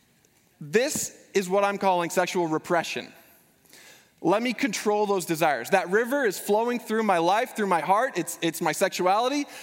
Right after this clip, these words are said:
and I wanna try to stop it and shut it down, or at the very least, make sure it doesn't cause any problems. Um, being a sexual person is something maybe I can save for later.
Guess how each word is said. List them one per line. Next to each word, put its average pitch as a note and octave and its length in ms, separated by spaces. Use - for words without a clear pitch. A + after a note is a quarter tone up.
and D3+ 100
I F3+ 80
wanna G3+ 240
try G#3+ 180
to E3+ 80
stop - 400
it F3 100
and C3+ 140
shut A#3 180
it A#3+ 120
down, D#3 420
or D3 80
at C#3+ 80
the C#3+ 60
very A3 180
least, G#3+ 460
make E3+ 260
sure G#3+ 220
it F#3 60
doesn't F3+ 220
cause F3 280
any C#3+ 140
problems. E3+ 800
Um, C#3 400
being G#3+ 200
a G3+ 60
sexual F#3+ 340
person F3+ 420
is C#3+ 120
something E3+ 300
maybe E3+ 200
I E3 80
can D#3+ 140
save E3 280
for D3+ 140
later. C3 320